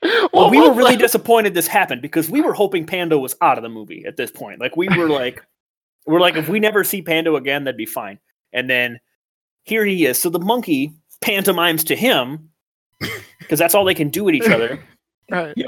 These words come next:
Speaker 1: And holds up the sword. And then Pando grabs the sword and somehow rallies all the village people and the farm
Speaker 3: <laughs>
Speaker 1: animals.
Speaker 3: There's a lot of goats.
Speaker 1: Yeah, it's just,
Speaker 3: <laughs> Charging
Speaker 1: it's like, it's
Speaker 3: in.
Speaker 1: literally,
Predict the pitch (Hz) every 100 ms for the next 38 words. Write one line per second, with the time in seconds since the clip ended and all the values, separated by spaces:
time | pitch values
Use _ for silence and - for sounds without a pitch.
0 | - - 156 151 165 175 185 - 147 -
1 | 294 349 113 - _ _ _ _ - 156
2 | 156 147 139 135 _ _ _ - 240 214
3 | 156 175 185 160 151 196 190 175 147 151
4 | 240 226 220 156 131 147 175 170 - 143
5 | 170 170 151 165 165 - 165 165 160 160
6 | 139 135 - 135 147 170 185 190 190 -
7 | - _ _ _ _ - - - - -
8 | 175 151 123 110 90 95 - - _ _
9 | - 170 277 - 170 202 - - - 185
10 | 196 139 185 208 220 208 190